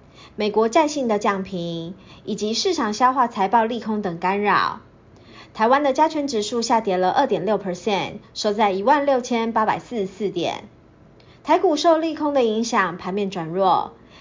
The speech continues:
，A I概念股出现急跌走势，外资亦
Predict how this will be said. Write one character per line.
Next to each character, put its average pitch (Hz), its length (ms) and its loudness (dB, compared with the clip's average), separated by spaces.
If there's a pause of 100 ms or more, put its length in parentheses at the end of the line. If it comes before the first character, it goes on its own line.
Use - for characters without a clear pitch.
，A - 140 2
I 277 160 6
概 311 100 0
念 294 180 -2
股 208 260 2
出 - 180 -8
现 233 240 0
急 208 160 -6
跌 214 160 0
走 202 200 -6
势， - 460 -6 (540)
外 370 160 4
资 349 240 -4
亦 294 340 -2